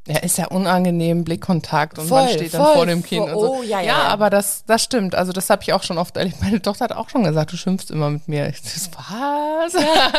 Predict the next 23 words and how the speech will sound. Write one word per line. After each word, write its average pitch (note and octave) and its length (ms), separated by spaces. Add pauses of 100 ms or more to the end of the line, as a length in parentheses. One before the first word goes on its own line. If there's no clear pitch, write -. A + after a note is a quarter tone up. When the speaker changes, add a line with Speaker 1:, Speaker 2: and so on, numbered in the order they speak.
(220)
Speaker 1:
<laughs> C#5 400
Nein, G3 180
aber - 80 (160)
wirklich A#3+ 160
Speaker 2:
Bin F#4+ 100
ich - 80
so A3 60
eine - 80
Speaker 1:
ernst D4+ 140
Speaker 2:
schreckliche - 420
Speaker 1:
gemeinte, - 80
Speaker 2:
Mama? F#4+ 240 (240)
Speaker 1:
ein G3+ 80
ernst A4+ 320
Speaker 2:
Ja. C#5 60
Speaker 1:
gemeintes F3+ 340
„Was?“ C4+ 480
Speaker 2:
Ja. A#3 180 (240)
Speaker 1:
Nein, G3+ 200
aber, G3 380
ähm, F#3+ 500 (520)
ja, G#3+ 160
krass. C4 440